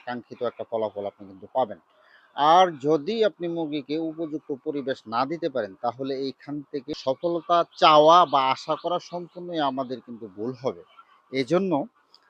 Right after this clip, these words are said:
যে এই তীব্র গরমের মধ্যে মুরগিগুলিকে আমরা কিভাবে সুরক্ষিত রাখবো,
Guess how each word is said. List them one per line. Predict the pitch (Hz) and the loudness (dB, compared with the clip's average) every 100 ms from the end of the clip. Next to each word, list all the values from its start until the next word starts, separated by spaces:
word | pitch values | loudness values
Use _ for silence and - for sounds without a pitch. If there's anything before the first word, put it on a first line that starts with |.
| - | -6
যে | 131 131 - | 0 0 0
এই | 170 196 208 | 0 0 -2
তীব্র | 233 233 190 214 | -6 -6 2 2
গরমের | 175 190 190 180 | 4 2 2 0
মধ্যে | 156 123 123 | -2 -2 -2
মুরগিগুলিকে | 147 156 160 151 139 120 151 | -2 -4 -6 -8 -8 -8 -4
আমরা | 123 117 131 - | -4 -4 -6 -8
কিভাবে | 147 156 170 170 | -6 -4 -2 -6
সুরক্ষিত | - 139 151 _ 127 - | -8 -8 -8 _ -8 0
রাখবো, | 127 117 120 | 0 0 -2